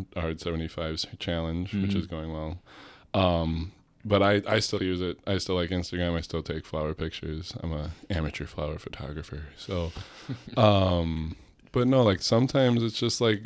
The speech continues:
Speaker 1: like, kinda like what I do. I don't do it for any money. I don't do it for recognition. I really don't do it for likes. I just genuinely take pictures because it gives me a chance to, like, take a picture of something that looks pretty and I think looks cool.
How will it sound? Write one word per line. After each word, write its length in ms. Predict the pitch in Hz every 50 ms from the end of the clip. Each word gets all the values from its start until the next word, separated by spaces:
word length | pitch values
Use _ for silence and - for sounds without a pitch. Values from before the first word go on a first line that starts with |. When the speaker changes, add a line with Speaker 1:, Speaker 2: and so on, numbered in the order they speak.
| - -
Speaker 1:
like, 400 | 95 101 95 95 90 - _ -
kinda 200 | - 107 104 101
like 140 | 101 101 95
what 140 | 98 98 90
I 140 | 87 90 92
do. 420 | 92 95 92 92 92 95 98 92 - - _ -
I 80 | 92
don't 260 | 82 92 87 87 82 -
do 160 | 92 87 87
it 160 | 87 85 - _ _ _ _ _ _ _ _
for 220 | - - - 87 82
any 160 | 85 90 87
money. 300 | 85 82 85 85 85 80
I 60 | 80
don't 280 | 78 82 80 80 78 -
do 160 | - 82 80
it 80 | 78 -
for 120 | - 85
recognition. 600 | 80 76 73 82 80 80 80 80 80 - 85 80
I 60 | 78
really 240 | 78 82 78 80 80
don't 180 | 78 78 76 80
do 140 | 82 80
it 100 | 80 -
for 100 | - 85
likes. 300 | 80 78 76 80 78 -
I 80 | - 80
just 320 | 78 87 78 76 - -
genuinely 400 | - 85 78 78 78 78 78 80
take 260 | 76 - 85 78 - -
pictures 360 | 85 85 - - 90 82 78
because 280 | 80 80 80 80 76 80
it 100 | 80 76
gives 200 | 85 82 78 82
me 140 | 90 85 82
a 60 | 82
chance 340 | - 101 92 90 87 - -
to, 120 | - 101
like, 220 | 92 87 85 82 - - - - - - - - _ -
take 160 | - 123 117
a 40 | 113
picture 280 | 107 117 104 - 110 104
of 80 | 98
something 280 | - 107 101 92 92 90
that 180 | 87 87 85 107
looks 200 | 110 104 - -
pretty 480 | - - 101 98 98 98 95 95 92 92 - _ -
and 540 | 98 92 85 82 80 78 78 78 78 78 78 - - _ - - - -
I 120 | 82 82
think 180 | 82 87 85 82
looks 180 | 80 - -
cool. 540 | - - 117 104 101 101 101 95 95 92